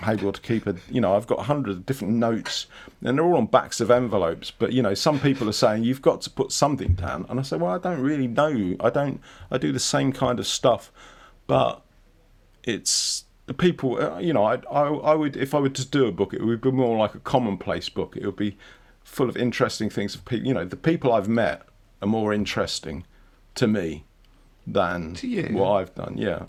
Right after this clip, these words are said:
Speaker 1: it's, and, but, but, but as examples to point out their different bits of wisdom and things of what they've done, you know.
Speaker 2: Right.
Speaker 1: John, John Carney is a great writer. I mean, he's, he's one of the best sleight of hand magicians in the world, in my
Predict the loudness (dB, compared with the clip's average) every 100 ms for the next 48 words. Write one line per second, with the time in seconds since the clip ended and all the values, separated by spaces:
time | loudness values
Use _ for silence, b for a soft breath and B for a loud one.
0 | -4 -4 -2 -4 -2 -4 -8 _ b b
1 | b b b -4 -4 2 2 2 0 0
2 | -2 0 0 0 0 2 2 0 -4 -6
3 | -6 -6 0 0 2 0 0 -4 -10 _
4 | _ _ _ -2 0 0 -2 -4 -4 -4
5 | -6 -2 -2 -2 -8 -8 -8 -8 -8 -8
6 | -6 -6 -6 -10 -4 -2 -2 -8 b b
7 | b b -12 -6 -6 -6 _ -6 -4 -2
8 | 0 0 0 -6 -2 -2 2 2 2 0
9 | -4 -6 -2 -2 0 0 0 0 0 0
10 | -2 -4 -8 -4 -4 0 -2 -2 -4 -4
11 | -2 0 -2 -4 -4 0 0 0 -2 -2
12 | -2 -4 -6 -6 -6 -4 0 0 0 -4
13 | -4 -2 -4